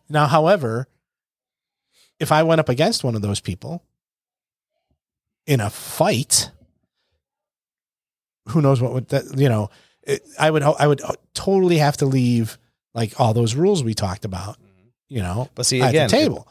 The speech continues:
Speaker 2: it boils down to rules of engagement.
Speaker 1: Right. And so, um, maybe these things do need different names. Um,
Speaker 2: Maybe.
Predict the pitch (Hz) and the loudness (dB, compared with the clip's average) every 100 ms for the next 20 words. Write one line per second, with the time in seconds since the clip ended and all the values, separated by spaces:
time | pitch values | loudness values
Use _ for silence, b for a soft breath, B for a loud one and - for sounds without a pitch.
0 | - 101 113 110 110 110 98 92 85 80 | -12 -4 -2 0 -2 -4 -6 -8 -12 -10
1 | 135 - - 147 131 - _ _ 131 120 | -12 -12 -2 -2 -2 -6 _ _ 0 2
2 | 120 117 107 - _ _ _ _ _ _ | 2 0 -2 -10 _ _ _ _ _ _
3 | _ _ - 143 113 - 120 123 131 107 | _ _ -2 0 0 0 0 -2 -2 -2
4 | 107 127 131 - 135 120 120 113 110 104 | 0 -2 0 0 -2 -2 -2 -2 -2 -2
5 | 110 - 107 117 104 90 - - _ 113 | -4 -4 -6 -4 -6 -6 -14 -18 _ -4
6 | 101 95 98 92 139 95 | -2 -2 -4 -6 -8 -8